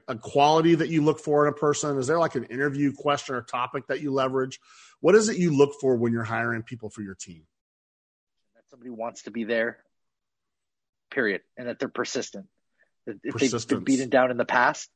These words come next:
Speaker 2: they've overcome
Speaker 1: Yep.
Speaker 2: stuff. Before becoming President's Club, I was in fifth place. I was passed over four times.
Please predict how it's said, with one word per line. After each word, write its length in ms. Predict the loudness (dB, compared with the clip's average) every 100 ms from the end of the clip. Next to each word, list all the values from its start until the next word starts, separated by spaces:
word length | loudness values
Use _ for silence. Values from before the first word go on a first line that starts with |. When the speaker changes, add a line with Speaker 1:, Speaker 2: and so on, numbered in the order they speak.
| -8
Speaker 2:
they've 120 | -6 -4
overcome 400 | -6 -4 -4 -6
Speaker 1:
Yep. 20 |
Speaker 2:
stuff. 300 | -6 -8 -8 -12 _ _ _ _ _ _ _ _ _ _ _ -10
Before 360 | -6 0 0
becoming 460 | 0 -6 -10 -10 -10
President's 460 | 0 0 0 -8
Club, 280 | 0 2 2 -4 _ _ _ _ _ _ _ _ _ -4
I 100 | -2
was 140 | 0
in 80 | -4
fifth 260 | -4 -4 -4
place. 280 | -2 0 0
I 40 |
was 160 | -4 -8
passed 380 | -4 -2 -2
over 160 | -4 -4
four 260 | -4 -4 -4
times. 480 | -2 -4 -4 -10